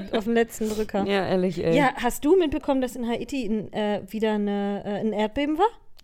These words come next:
Speaker 1: Nein.
Speaker 2: Ich hab das überhaupt nicht mitbekommen.
Speaker 1: Das hab ich auch nicht. Ja, aber irgendwie wird auch gerade aktuell nur über Afghanistan gesprochen.
Speaker 2: Ja, ich meine, das ist auch schon schlimm genug, aber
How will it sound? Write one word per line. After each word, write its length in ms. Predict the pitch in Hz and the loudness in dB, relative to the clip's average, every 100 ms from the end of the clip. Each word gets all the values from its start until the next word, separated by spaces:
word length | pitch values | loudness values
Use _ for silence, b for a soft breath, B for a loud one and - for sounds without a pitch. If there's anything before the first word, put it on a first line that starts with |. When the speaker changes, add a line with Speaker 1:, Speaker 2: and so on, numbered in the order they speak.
| - - | -20 -12
Speaker 1:
Nein. 300 | - 131 120 | -4 -2 0
Speaker 2:
Ich 100 | 185 | 0
hab 80 | 240 | 0
das 160 | 233 - | 0 -2
überhaupt 480 | 269 254 262 415 - | 2 2 2 -2 -4
nicht 100 | - | -10
mitbekommen. 460 | 196 208 214 202 b b b | -8 -6 -4 -4 b b b
Speaker 1:
Das 160 | 147 135 | -8 -4
hab 100 | 147 | -4
ich 180 | - 147 | -4 -2
auch 80 | |
nicht. 100 | 147 | 0
Ja, 80 | 160 | 2
aber 200 | 160 175 | 6 6
irgendwie 320 | - 190 185 170 | 6 2 2 0
wird 160 | 180 | 0
auch 100 | 180 | -2
gerade 260 | - 170 190 | 0 0 0
aktuell 300 | 185 196 185 | -2 -2 0
nur 220 | 185 185 | 0 2
über 220 | 180 - | 2 2
Afghanistan 680 | 180 175 - 180 160 - 151 | 0 -2 -2 0 0 -4 -6
gesprochen. 440 | 147 - 151 143 151 | -6 -8 -10 -8 -6
Speaker 2:
Ja, 260 | 208 214 214 | -4 -4 -4
ich 80 | |
meine, 160 | 202 202 | -6 -8
das 120 | 196 | -10
ist 100 | - | -12
auch 120 | 202 | -12
schon 120 | 214 214 | -12 -12
schlimm 220 | 220 214 | -10 -8
genug, 220 | 214 226 | -10 -10
aber 240 | 202 202 | -10 -10